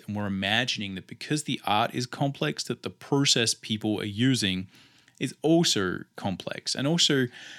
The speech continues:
I think there's a desire often to learn a whole bunch of different things, right? We want to learn different processes, different ways of creating things. Again, more, more, more, more is more. I think the goal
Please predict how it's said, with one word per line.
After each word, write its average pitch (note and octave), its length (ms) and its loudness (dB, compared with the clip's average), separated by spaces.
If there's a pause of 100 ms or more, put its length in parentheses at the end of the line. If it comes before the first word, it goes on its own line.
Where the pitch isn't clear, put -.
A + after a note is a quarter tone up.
(140)
I B2+ 80 2
think C3+ 200 2
there's A#2 160 2
a A#2+ 60 4
desire G#2+ 540 4
often G#2 360 0
to G2 400 -2 (160)
learn A#2+ 320 2
a A2 40 0
whole A#2 160 -2
bunch A2 340 0
of G2+ 60 -8
different G2+ 340 -6
things, - 320 -4
right? G2 200 -2
We A#2 80 0
want G#2+ 180 0
to G2+ 60 -4
learn F#2 120 -2
different B2+ 320 0
processes, A#2 500 2
different B2 300 -2
ways B2 200 2
of A#2 100 2
creating A#2 340 2
things. A#2+ 340 2 (260)
Again, A#2+ 300 0
more, C3+ 300 4
more, B2 260 4
more, A2+ 260 2
more G#2+ 260 0
is G2 120 -4
more. G2 300 -4 (1080)
I B2 60 -4
think F3+ 200 2
the C#3+ 100 -2
goal A#2+ 500 2